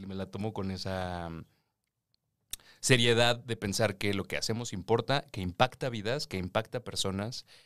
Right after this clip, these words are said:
este, que sembramos ideas. No sé si ideas, porque suena manipulador, que sembramos preguntas en las personas.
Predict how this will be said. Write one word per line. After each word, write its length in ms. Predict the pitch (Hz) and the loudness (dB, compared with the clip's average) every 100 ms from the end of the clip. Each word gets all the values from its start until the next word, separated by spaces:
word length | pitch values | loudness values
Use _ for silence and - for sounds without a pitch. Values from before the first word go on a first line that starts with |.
| _ _ _ | _ _ _
este, 360 | 98 87 - - | -4 -4 -4 -4
que 100 | - | 0
sembramos 680 | 101 98 110 117 117 - | 2 4 4 4 0 -4
ideas. 540 | 95 90 110 104 113 - _ _ _ _ | -6 -2 2 2 0 -6 _ _ _ _
No 100 | 151 | 0
sé 120 | 202 | 2
si 160 | - 160 | 4 6
ideas, 320 | 107 101 90 | 6 6 4
porque 180 | 104 104 | -8 -8
suena 200 | - 131 | -2 0
manipulador, 540 | 110 92 92 87 92 - | 2 0 -2 -2 -2 -4
que 60 | |
sembramos 380 | - 101 120 139 | -6 -4 -4 -4
preguntas 680 | - 92 92 110 - 73 90 | -6 -6 -4 -6 -6 -8 -8
en 120 | 87 | -12
las 100 | - | -14
personas. 520 | - - 92 - - | -12 -10 -10 -12 -18